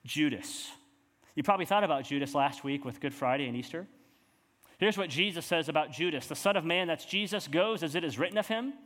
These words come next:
But woe to that man by whom the Son of Man is betrayed. It would have been better for that man if he had not been born." So Jesus is saying there is a plan for him to go to the cross.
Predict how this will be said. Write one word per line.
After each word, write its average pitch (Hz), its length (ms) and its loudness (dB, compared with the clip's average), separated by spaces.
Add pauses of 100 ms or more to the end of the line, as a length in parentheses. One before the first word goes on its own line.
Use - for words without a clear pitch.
(580)
But 262 200 4
woe 285 260 10
to 247 140 2
that 226 180 8
man 220 180 4
by 202 120 4
whom 220 160 0
the 202 60 0
Son 233 180 0
of 202 80 0
Man 220 160 2
is 220 80 -4
betrayed. 247 500 0 (920)
It 196 60 4
would 220 100 6
have 196 80 8
been 202 100 2
better 226 240 6
for 226 120 0
that 208 140 6
man 214 200 0
if - 80 -4
he 226 80 2
had 214 80 2
not 214 180 2
been 226 140 0
born." 240 440 4
So 214 280 0 (260)
Jesus 254 460 2
is 226 80 -2
saying 240 320 2
there 233 180 2
is 233 100 0
a 202 60 0
plan 226 380 2
for 202 100 -2
him 214 140 0
to 196 80 -2
go 208 80 0
to 202 80 0
the 196 60 -4
cross. 208 380 2